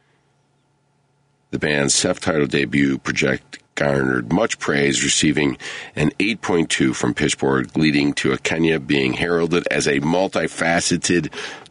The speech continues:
genius. The band, the band was dubbed twenty nineteen's Best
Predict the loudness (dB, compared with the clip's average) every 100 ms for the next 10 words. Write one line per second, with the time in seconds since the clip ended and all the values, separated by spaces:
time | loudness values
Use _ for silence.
0 | -6 -2 2 2 2 0 -2 0 0 -2
1 | -4 -10 -18 _ _ _ _ _ _ _
2 | _ -20 -20 -20 _ _ _ _ _ _
3 | _ _ -10 -4 -2 0 -2 -8 -12 _
4 | _ -6 -2 -2 2 0 0 0 0 2
5 | 0 -4 -10 -16 -20 -18 -6 -2 2 2
6 | 2 2 -2 0 2 4 2 0 -2 -4
7 | -12 _ _ _ -2 0 0 -4